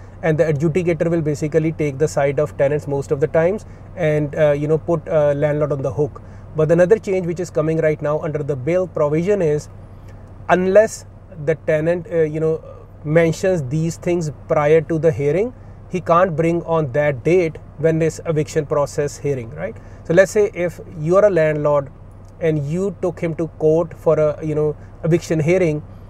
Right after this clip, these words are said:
and you said, "He didn't pay my four months rent," at that particular time, if he,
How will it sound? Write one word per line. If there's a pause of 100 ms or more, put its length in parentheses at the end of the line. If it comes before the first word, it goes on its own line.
(160)
and
you
said,
"He
didn't
pay
my
four
months
rent," (320)
at
that
particular
time,
if
he,